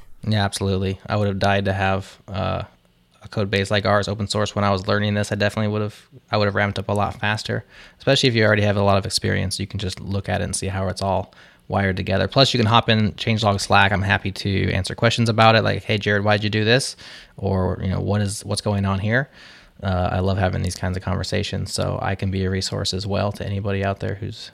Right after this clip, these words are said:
trying to dig in and, and figure things out for themselves. There's a, there's an Elixir channel in our Slack, and there's also just a dev channel where Nick hangs out and he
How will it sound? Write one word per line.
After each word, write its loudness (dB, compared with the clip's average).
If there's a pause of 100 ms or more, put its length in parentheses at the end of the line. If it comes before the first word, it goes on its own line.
(120)
trying 0
to -4
dig 0
in 2
and, -2 (100)
and -2
figure 0
things -2
out 0
for -4
themselves. -2
There's -4
a, 0 (480)
there's 0
an 4
Elixir 2
channel 4
in 0
our 2
Slack, 2 (120)
and -2
there's -2
also -2
just -4
a -4
dev -2
channel -2 (500)
where 0
Nick -2 (180)
hangs -2
out 0
and -8
he -6